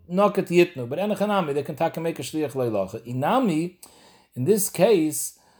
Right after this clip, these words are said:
where they wrote it, if they give it to someone else to give, that guy's gonna chab, they wrote it, and he's gonna chab the yenezam art. So, in this case, he's makbid on the nesina too.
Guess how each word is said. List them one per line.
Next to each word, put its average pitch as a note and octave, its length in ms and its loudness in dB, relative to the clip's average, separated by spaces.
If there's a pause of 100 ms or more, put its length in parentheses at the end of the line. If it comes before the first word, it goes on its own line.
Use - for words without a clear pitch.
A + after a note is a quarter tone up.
(420)
where C3 200 4
they F3 220 6
wrote F#3+ 380 6
it, D3+ 160 2
if C#3+ 140 -8
they C#3+ 100 -2
give G3+ 180 0
it G#3 100 -2
to E3 60 -6
someone F3 300 -2
else F3 220 -2
to F3+ 100 -4
give, F#3+ 280 0
that F#3 180 2
guy's G3+ 180 2
gonna F3 180 2
chab, F#3 320 4
they F#3 160 2
wrote G#3 280 6
it, F#3 60 4
and F3 100 0
he's D#3+ 80 -4
gonna E3 180 -4
chab F#3 220 4
the E3+ 140 -2
yenezam D#3 380 0
art. B2 300 2
So, C#3 140 -8
in D#3 240 0
this B3+ 240 -2
case, F3 260 0
he's D#3 140 -6
makbid D#3+ 340 -2
on C#3+ 140 0
the C#3 60 -4
nesina B2 460 -4
too. F#2+ 200 -10